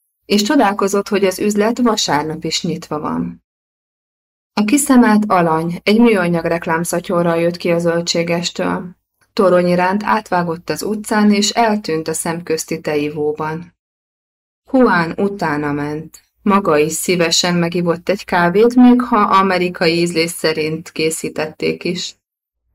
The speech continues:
Jobban szerette a sűrű, édes és zamatos kubai kávét. A vizes löttyöt kortyolgatva áldozat arcát fürkészte.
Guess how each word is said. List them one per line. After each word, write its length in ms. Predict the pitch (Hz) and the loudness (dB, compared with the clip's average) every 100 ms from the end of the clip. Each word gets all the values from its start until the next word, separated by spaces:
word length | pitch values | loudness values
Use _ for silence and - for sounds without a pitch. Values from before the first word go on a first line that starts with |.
| _ _ _ - | _ _ _ -2
Jobban 340 | 302 240 190 | 4 4 4
szerette 480 | 208 170 170 - 165 | 0 0 -2 -2 0
a 100 | 160 | 0
sűrű, 600 | 170 - 220 196 165 143 | 0 0 2 2 0 -2
édes 560 | - 185 175 151 151 - | -2 0 0 -2 -2 -4
és 140 | - 208 | 2 2
zamatos 580 | 208 160 147 - 151 - | 2 -2 -6 -6 -8 -8
kubai 420 | - 147 139 143 | -8 -4 -4 -4
kávét. 680 | - 147 151 160 - - - _ _ _ _ _ _ _ _ _ _ _ _ _ | -6 -8 -6 -8 -8 -12 -20 _ _ _ _ _ _ _ _ _ _ _ _ _
A 120 | - 196 | -2 2
vizes 460 | 254 277 247 247 | 6 6 6 4
löttyöt 480 | 233 196 196 180 180 | 4 2 2 -2 -2
kortyolgatva 840 | - 180 180 185 175 170 160 165 160 | 0 0 0 0 0 0 -4 -2 0
áldozat 560 | 180 175 165 151 151 | 2 2 0 -4 -4
arcát 500 | 151 147 - 165 160 | -2 -4 -4 -8 -8
fürkészte. 920 | - 165 - - 170 - 185 - - | -8 -10 -6 -4 -4 -4 -6 -8 -12